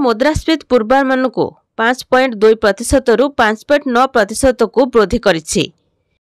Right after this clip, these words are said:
ୟୁରୋପୀୟ ସଂଘ ବ୍ୟତୀତ ଭାରତର ପ୍ରମୁଖ ବ୍ୟବସାୟିକ ଅଂଶୀଦାରୀଙ୍କ ମଧ୍ୟରେ ଧିମା ଅଭିବୃଦ୍ଧି ଯୋଗୁଁ ଭାରତୀୟ ସାମଗ୍ରୀର ବାହ୍ୟ ଚାହିଦା ହ୍ରାସ ପାଇଛି। ତେବେ ବିଶ୍ୱବ୍ୟାଙ୍କ କହିବା ଅନୁଯାୟୀ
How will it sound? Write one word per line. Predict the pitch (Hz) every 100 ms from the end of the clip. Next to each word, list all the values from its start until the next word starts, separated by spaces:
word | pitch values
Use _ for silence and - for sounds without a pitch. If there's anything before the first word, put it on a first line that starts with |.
| _
ୟୁରୋପୀୟ | 277 330 359 349 370 -
ସଂଘ | 294 269 339 277
ବ୍ୟତୀତ | 285 311 - 339 339
ଭାରତର | 285 254 277 285 294 359 - -
ପ୍ରମୁଖ | 233 240 311 - 349 339 180
ବ୍ୟବସାୟିକ | 220 208 302 - 320 311 311 277
ଅଂଶୀଦାରୀଙ୍କ | 220 - 285 262 240 240 247
ମଧ୍ୟରେ | 208 190 285 214 139 _ _ _ _ -
ଧିମା | 196 294 330 359 -
ଅଭିବୃଦ୍ଧି | 240 311 302 240 269 302
ଯୋଗୁଁ | 233 226 339 277
ଭାରତୀୟ | 240 262 285 302 320 320
ସାମଗ୍ରୀର | 262 220 240 240 254 175 151 _ _
ବାହ୍ୟ | 190 202 247 277
ଚାହିଦା | 220 202 214 277
ହ୍ରାସ | 240 190 - 214
ପାଇଛି। | 175 165 - 160 - _ _ _ - _
ତେବେ | - 339
ବିଶ୍ୱବ୍ୟାଙ୍କ | 277 302 294 359 370 403 403
କହିବା | 254 294 302
ଅନୁଯାୟୀ | 277 240 277 220 220